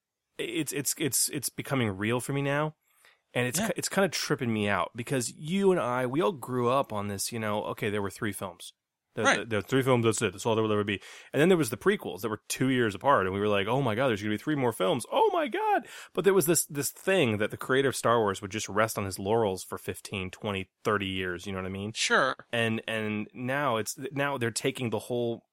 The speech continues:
Speaker 1: Marvel release schedule attitude with Star Wars. And I have
Speaker 2: Right.
Speaker 1: zero problem with this.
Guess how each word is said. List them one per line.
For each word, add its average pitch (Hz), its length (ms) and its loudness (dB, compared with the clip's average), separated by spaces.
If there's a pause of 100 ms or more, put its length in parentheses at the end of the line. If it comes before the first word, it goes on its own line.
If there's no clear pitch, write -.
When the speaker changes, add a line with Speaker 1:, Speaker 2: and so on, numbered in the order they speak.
Speaker 1:
Marvel 117 960 2
release 117 420 0
schedule 95 720 -4
attitude 107 420 -2
with 101 100 -6
Star 143 260 2
Wars. 82 320 -6 (480)
And 123 100 2
I 156 120 6
have 156 140 6
Speaker 2:
Right. 113 80 2
Speaker 1:
zero 123 600 6
problem 170 460 8
with 107 100 2
this. - 380 -4